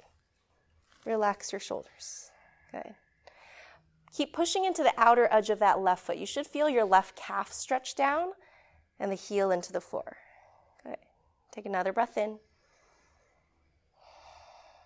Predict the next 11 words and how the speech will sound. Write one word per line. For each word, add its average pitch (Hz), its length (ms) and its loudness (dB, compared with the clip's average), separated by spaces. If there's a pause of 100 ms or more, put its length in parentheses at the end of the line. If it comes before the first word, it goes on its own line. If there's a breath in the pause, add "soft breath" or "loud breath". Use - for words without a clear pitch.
(500 loud breath)
And 220 80 -8
we're 208 60 -4
gonna 196 100 -2
take 262 200 -2
the 339 100 4
hands 311 320 4
behind 277 340 2
and 240 120 4
lace 220 280 2
your 202 100 -2
fingers. - 720 -8